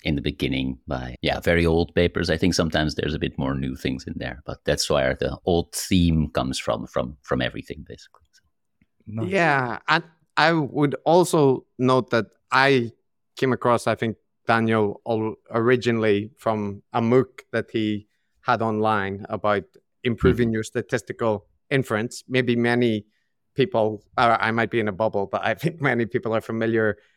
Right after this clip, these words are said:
Speaker 3: with that. But it, it, in both of your cases, where, how do you describe your,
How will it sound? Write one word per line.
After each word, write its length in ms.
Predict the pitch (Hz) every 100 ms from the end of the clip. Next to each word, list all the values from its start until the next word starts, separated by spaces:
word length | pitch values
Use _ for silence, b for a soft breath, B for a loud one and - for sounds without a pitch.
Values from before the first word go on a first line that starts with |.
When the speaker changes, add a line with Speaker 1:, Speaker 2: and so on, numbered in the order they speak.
| _
Speaker 3:
with 220 | 131 120 -
that. 300 | 120 110 104 _
But 340 | 127 120 113 _ _ _ _ _
it, 340 | 151 151 139 113 _ -
it, 280 | 151 135 - -
in 160 | 160 139
both 320 | 165 180 180
of 180 | 156 143
your 360 | 135 127 117 - -
cases, 600 | 135 120 - 117 107 - _ _ _ _ _ _ _
where, 800 | - 123 143 160 165 170 165 139 -
how 240 | - 156 175
do 100 | 151
you 100 | 151
describe 580 | 139 123 - 131 131
your, 360 | 120 120 113 110